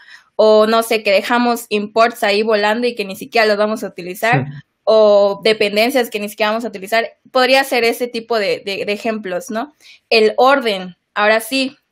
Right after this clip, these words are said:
Speaker 1: eh, bueno, hablando ya de arquitecturas, por ejemplo, cuando ya creamos nuestros paquetes, por ejemplo, para una aplicación,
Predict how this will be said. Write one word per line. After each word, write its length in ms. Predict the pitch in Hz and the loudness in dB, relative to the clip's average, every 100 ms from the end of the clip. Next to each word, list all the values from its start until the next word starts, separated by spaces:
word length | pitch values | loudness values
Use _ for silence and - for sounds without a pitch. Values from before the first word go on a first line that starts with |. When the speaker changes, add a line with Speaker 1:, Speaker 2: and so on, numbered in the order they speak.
| _ | _
Speaker 1:
eh, 340 | 220 208 208 208 | -2 0 -2 -4
bueno, 380 | 240 233 202 202 _ _ _ _ _ _ - | -4 -4 -4 -12 _ _ _ _ _ _ -2
hablando 340 | 214 214 220 | 0 2 0
ya 160 | 220 220 | 2 4
de 80 | |
arquitecturas, 800 | 226 220 233 208 190 - 220 247 | 2 -2 -8 -8 -8 -2 -2 -2
por 140 | - 208 | -6 -8
ejemplo, 520 | 208 226 220 233 247 _ - _ | -6 -10 -6 -6 -6 _ -20 _
cuando 260 | - 208 208 | -6 -4 -2
ya 260 | 208 220 220 | 0 0 2
creamos 480 | 226 226 233 233 | 0 2 0 -4
nuestros 340 | 233 208 190 - | -4 -8 -12 -6
paquetes, 540 | 190 - 214 214 220 | -6 -2 -2 -2 -6
por 140 | - 185 | -6 -8
ejemplo, 420 | 214 196 208 202 | -8 -8 -8 -4
para 200 | 185 185 | -4 -2
una 120 | 208 | -4
aplicación, 720 | 214 190 180 - 220 233 302 | -6 -10 -8 -6 -4 -4 -4